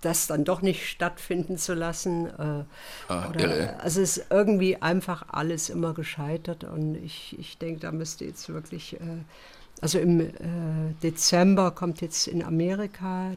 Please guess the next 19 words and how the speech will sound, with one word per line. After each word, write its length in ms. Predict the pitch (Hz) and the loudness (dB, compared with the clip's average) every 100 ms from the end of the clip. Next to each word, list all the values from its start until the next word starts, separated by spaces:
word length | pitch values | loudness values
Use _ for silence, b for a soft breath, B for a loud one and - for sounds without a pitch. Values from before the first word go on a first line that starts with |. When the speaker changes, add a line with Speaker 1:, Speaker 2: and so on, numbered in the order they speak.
| - | -8
Speaker 1:
die 400 | 175 170 175 175 180 - - | -8 -6 -6 -8 -12 -16 -14
Fassung 520 | - 170 - 170 175 | -6 -4 -4 -4 -6
von 220 | - 165 | -6 -8
Grime. 540 | - 156 160 180 226 247 - b b b b b b b - | -6 -4 -4 -2 -2 -2 -8 b b b b b b b -6
Speaker 2:
Mhm. 180 | 104 117 | 0 2
Speaker 1:
Äh, 1040 | 180 180 180 - - - - - - - | 2 0 -2 -6 -14 -20 -20 -16 -10 0
mal 140 | 170 175 | 2 2
gucken, 400 | - - 220 208 | -2 -2 0 0
ob 240 | - - | -2 -4
die 100 | 196 | -4
das 400 | 185 175 - - - - - | -2 -2 -4 -6 -12 -10 -2
besser 360 | 170 - 170 | 0 0 -2
können 500 | - 147 147 156 151 151 | -2 -2 2 2 2 0
oder 280 | 143 147 | -4 -6
ob 140 | 151 - | -8 -8
das 320 | 151 - - | -4 0 2
so 320 | 156 156 160 | 4 4 2
wie, 220 | 143 143 | 0 -2
äh, 120 | 139 | -4